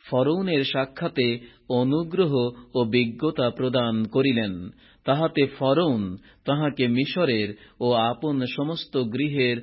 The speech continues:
অধ্যক্ষ পদে নিযুক্ত করিলেন।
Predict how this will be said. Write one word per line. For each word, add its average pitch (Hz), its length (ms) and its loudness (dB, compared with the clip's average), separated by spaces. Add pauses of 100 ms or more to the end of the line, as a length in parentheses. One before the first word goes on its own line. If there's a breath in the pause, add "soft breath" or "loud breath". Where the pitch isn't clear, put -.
(220 loud breath)
অধ্যক্ষ 123 680 -2 (120)
পদে 113 360 0 (240 loud breath)
নিযুক্ত 120 560 0
করিলেন। 113 540 2